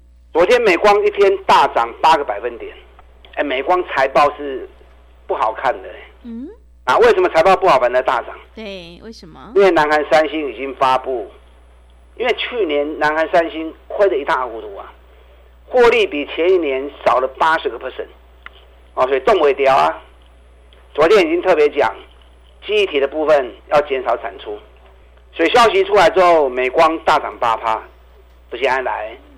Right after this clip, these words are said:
Speaker 1: 那今天台北股市的记忆体股也不错，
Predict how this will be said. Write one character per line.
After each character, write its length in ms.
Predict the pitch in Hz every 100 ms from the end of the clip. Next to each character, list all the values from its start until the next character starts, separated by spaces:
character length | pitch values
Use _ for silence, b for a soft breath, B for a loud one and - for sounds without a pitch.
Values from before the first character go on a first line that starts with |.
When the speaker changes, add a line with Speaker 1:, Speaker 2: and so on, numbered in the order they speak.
| b b b b -
Speaker 1:
那 100 | -
今 80 |
天 260 | 269 135 -
台 220 | - 190
北 120 | 480 -
股 200 | 170 156
市 220 | 220 190
的 180 | 175 165
记 220 | - 214
忆 120 | 202
体 180 | 175 170
股 420 | - 120 110 98
也 120 | - 131
不 80 |
错， 200 | 160 143